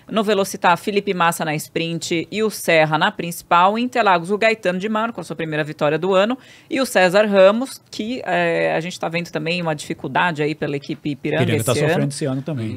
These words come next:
Speaker 3: quebras
Speaker 1: Tá
Speaker 3: também, né?
Speaker 1: sofrendo. Ah, Cascavel, Dudu Barrichello na sprint e na principal, Bruno Batista.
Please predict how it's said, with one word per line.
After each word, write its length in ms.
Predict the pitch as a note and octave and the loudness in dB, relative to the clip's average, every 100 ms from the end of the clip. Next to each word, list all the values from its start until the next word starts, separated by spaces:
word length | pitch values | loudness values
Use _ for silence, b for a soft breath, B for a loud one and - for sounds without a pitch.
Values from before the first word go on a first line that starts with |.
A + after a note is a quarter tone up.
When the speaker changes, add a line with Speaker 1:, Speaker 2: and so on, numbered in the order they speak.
| - | -8
Speaker 3:
quebras 360 | A#2 A2+ G#2 D3 | -4 -2 0 0
Speaker 1:
Tá 40 | |
Speaker 3:
também, 200 | - G#2 | 0 0
né? 40 | B2 | -2
Speaker 1:
sofrendo. 520 | C#3+ D3 E3+ G3 A#3 b b | -4 -6 -6 -6 -8 b b
Ah, 460 | - D#3 D#3 D#3 D3+ | 0 4 6 6 4
Cascavel, 720 | - G3+ - F#3 F#3 F3 D3+ | 2 0 0 2 4 4 2
Dudu 260 | C#3+ G3 G#3+ | 2 2 4
Barrichello 520 | F3+ F#3 F3 F3+ D#3+ | 2 0 0 0 2
na 80 | D#3 | -2
sprint 680 | D3+ - F#3 G3 G3+ - G#3+ | -4 -6 -6 -4 -6 -4 -4
e 100 | G#3 | -4
na 100 | G#3 | -4
principal, 540 | F#3 F3 E3 - D#3 E3 | -4 -8 -8 -2 0 2
Bruno 260 | E3+ D3 | 0 0
Batista. 840 | D3 G3+ - A3 A3+ - C4 C4+ | 0 0 0 -4 -4 -2 2 2